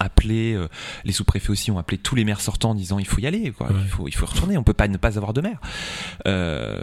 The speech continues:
Speaker 1: mais la prochaine fois, il y en a certains, ils, ils iront pas deux fois à ça.
Speaker 2: Ouais, c'est chaud.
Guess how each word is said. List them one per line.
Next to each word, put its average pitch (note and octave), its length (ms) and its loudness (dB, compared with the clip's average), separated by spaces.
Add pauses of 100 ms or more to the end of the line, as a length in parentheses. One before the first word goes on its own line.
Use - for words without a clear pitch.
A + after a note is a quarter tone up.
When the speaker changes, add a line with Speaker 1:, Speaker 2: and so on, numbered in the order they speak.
Speaker 1:
mais F#2 140 2
la E2+ 100 0
prochaine - 260 4
fois, B2+ 200 0
il G2+ 40 -2
y - 40 -4
en - 20 -2
a E2+ 80 -2
certains, - 340 -6
ils, - 760 -10
ils F#2+ 140 -4
iront - 120 -2
pas F#3 140 0
deux D3 80 0
fois C4 220 2
à E3 40 0
ça. - 200 -4 (260)
Speaker 2:
Ouais, G2+ 80 4
c'est - 100 -2
chaud. C3 220 -2